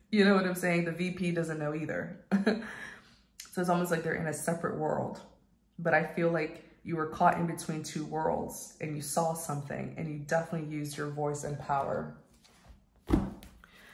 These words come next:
I feel like everything's gonna be fine. You know, I, I feel like, let me see here.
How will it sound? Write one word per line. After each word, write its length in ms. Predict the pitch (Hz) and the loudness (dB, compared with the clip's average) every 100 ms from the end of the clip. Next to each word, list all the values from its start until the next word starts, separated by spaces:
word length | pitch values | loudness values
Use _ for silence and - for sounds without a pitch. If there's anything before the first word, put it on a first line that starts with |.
| - - - - - | -20 -20 -20 -20 -4
I 80 | - | 2
feel 140 | 240 269 | 6 8
like 120 | 202 | 8
everything's 400 | 180 175 170 170 | 6 6 2 4
gonna 180 | 156 151 | 4 4
be 140 | 147 | 0
fine. 400 | 147 143 139 143 151 - - - - - | -2 0 0 -2 -4 -4 -8 -10 -14 -2
You 120 | - | 0
know, 300 | 156 147 147 | 2 2 4
I, 120 | 143 160 | 6 6
I 60 | 165 | 6
feel 320 | 170 185 175 | 2 2 4
like, 400 | 175 165 160 - - - - - - _ _ _ - - | 6 6 4 -2 -12 -18 -20 -20 -20 _ _ _ -18 -10
let 100 | 170 | -8
me 100 | 82 | -8
see 240 | - 170 | -10 -10
here. 380 | 170 - - | -10 -8 -8